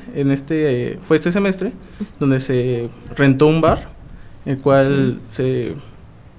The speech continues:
Speaker 1: tuvimos que llegar a, a una meta de boletos, se invirtió con ese dinero, se pagó y se nos regresó un parte de la ganancia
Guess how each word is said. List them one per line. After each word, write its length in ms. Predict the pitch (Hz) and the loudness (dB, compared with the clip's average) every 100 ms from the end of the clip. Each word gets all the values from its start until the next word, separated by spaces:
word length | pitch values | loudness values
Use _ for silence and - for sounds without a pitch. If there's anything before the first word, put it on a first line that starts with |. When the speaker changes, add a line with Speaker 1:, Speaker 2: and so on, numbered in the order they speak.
| - | -6
Speaker 1:
tuvimos 300 | 143 143 147 | 2 2 2
que 160 | 147 135 - | 0 -4 -2
llegar 320 | 139 131 135 135 | 0 2 2 2
a, 40 | |
a 260 | 131 - 143 | 0 2 2
una 180 | 151 | 4
meta 280 | 151 143 143 | 4 2 2
de 60 | 139 | 2
boletos, 440 | 156 156 151 175 | 2 2 0 -4
se 100 | 143 | 0
invirtió 400 | 120 110 110 135 | 0 -2 -2 -2
con 120 | 135 139 | 0 0
ese 160 | 165 | 0
dinero, 340 | 170 160 156 160 | 0 0 0 -2
se 140 | 127 | -4
pagó 380 | - 123 160 262 - - - | -2 0 0 -4 -8 -14 -10
y 220 | 127 123 117 | -4 -4 -4
se 220 | - 131 | -2 2
nos 140 | 123 | 2
regresó 280 | 123 117 135 | 2 0 2
un 160 | 127 123 - - - - - - - | 0 -2 -14 -20 -20 -20 -20 -20 2
parte 280 | 127 123 127 | 2 4 2
de 120 | 123 | 2
la 80 | 120 | 2
ganancia 440 | 135 180 185 | 0 0 -4